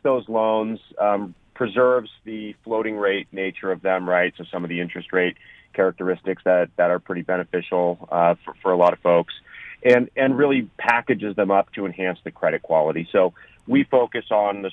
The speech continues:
triple A portion of the stack, which is the, the, the highest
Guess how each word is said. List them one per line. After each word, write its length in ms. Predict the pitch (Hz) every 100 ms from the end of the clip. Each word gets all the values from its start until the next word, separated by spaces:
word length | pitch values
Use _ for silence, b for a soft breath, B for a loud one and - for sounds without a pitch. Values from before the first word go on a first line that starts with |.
| -
triple 280 | 123 - 107
A 120 | 101
portion 340 | - 101 92
of 60 | 95
the 80 | 90 -
stack, 420 | 113 110 107 -
which 240 | 87 87
is 100 | 90 -
the, 160 | 85 _
the, 160 | 87 78
the 120 | 92
highest 340 | 85 98 90